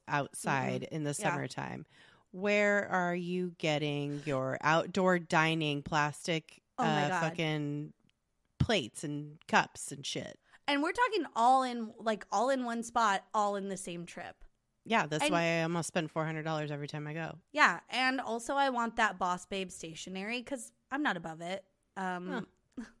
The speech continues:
Speaker 2: <laughs> I'd ra-, I prefer Boss Bitch, but it's fine.
Speaker 1: Yeah.
Speaker 2: Oh, oh my gosh, yeah. So, tw-, eh, like, in twenty thirteen, I feel like in the U S, we were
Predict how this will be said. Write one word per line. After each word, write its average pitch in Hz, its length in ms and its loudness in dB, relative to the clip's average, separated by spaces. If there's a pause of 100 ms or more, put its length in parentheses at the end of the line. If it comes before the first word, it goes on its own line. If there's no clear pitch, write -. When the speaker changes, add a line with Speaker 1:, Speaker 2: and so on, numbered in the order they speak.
(100)
Speaker 2:
<laughs> - 240 -12
I'd 226 140 2
ra-, 247 160 4
I 254 100 4
prefer 247 320 -2
Boss 165 260 -4
Bitch, 165 460 -10
but 175 300 -10 (480)
it's 208 160 -12
fine. - 200 -18 (600)
Speaker 1:
Yeah. 240 180 2 (680)
Speaker 2:
Oh, 349 460 8 (380)
oh 320 120 4
my 262 120 0
gosh, 180 300 -6
yeah. 190 200 2
So, 262 540 4 (320)
tw-, - 200 -10
eh, 254 260 -2
like, 311 200 0
in 311 160 -2
twenty 381 320 0
thirteen, 226 880 -4 (600)
I 302 160 12
feel 359 240 -2
like 254 400 4
in 247 140 -4
the 240 80 -4
U 254 280 0
S, 269 320 4 (100)
we 240 500 0
were 226 440 0